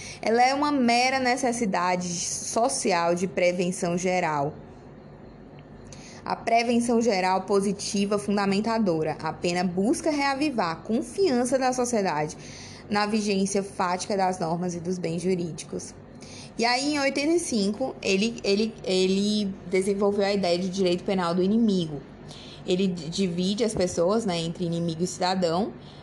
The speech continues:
O cidadão é aquele que possui direitos fundamentais, que não pode ser condenado sem respeito às garantias processuais, constitucionais e legais.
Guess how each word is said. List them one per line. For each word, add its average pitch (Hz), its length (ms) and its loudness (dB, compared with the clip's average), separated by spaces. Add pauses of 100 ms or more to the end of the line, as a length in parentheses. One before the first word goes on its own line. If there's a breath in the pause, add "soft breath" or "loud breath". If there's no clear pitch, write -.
(140 loud breath)
O - 80 -2
cidadão 214 400 0
é 220 100 2
aquele 240 220 2
que 233 60 -4
possui 226 300 0
direitos 180 340 2
fundamentais, 175 720 -2
que - 80 -6
não 180 140 0
pode 180 200 2
ser 196 80 0
condenado 170 480 0
sem 175 140 2
respeito 170 340 0
às 170 80 0
garantias 165 440 -2
processuais, 170 580 0
constitucionais 165 720 -4
e 160 60 -6
legais. 156 500 -2